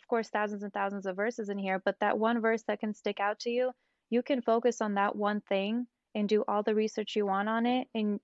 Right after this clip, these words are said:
it's, it could change your life, just that one thing. So, um, I think one of my favorite things is the, the Bible that I'm actually reading right now is the Student Study Bible. It looks like this. Um,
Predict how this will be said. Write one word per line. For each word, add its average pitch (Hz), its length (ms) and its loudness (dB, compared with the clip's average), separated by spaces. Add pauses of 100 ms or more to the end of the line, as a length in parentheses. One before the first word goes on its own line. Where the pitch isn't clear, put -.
it's, 220 280 0
it 220 180 2
could 240 140 0
change 233 260 0
your 226 120 2
life, 262 300 2 (380)
just 208 220 -6
that 226 160 4
one 226 220 0
thing. 208 340 0 (340)
So, 202 560 2
um, 202 400 2 (280)
I 220 100 2
think 226 220 2
one 240 200 6
of 269 40 4
my 262 120 4
favorite 240 320 4
things 233 280 -2 (140)
is 220 280 -2
the, 208 640 -2 (380)
the 226 80 -2
Bible 254 340 4
that 240 180 2
I'm 254 240 -2
actually 240 360 -4
reading 226 200 -4
right 220 140 -6
now 208 200 -6
is 208 140 -6
the 202 220 -2
Student 240 400 -4
Study 220 340 -4
Bible. 254 540 -2 (540)
It 226 60 -10
looks 208 220 -12
like 214 180 -10
this. 220 220 -2 (380)
Um, 202 260 2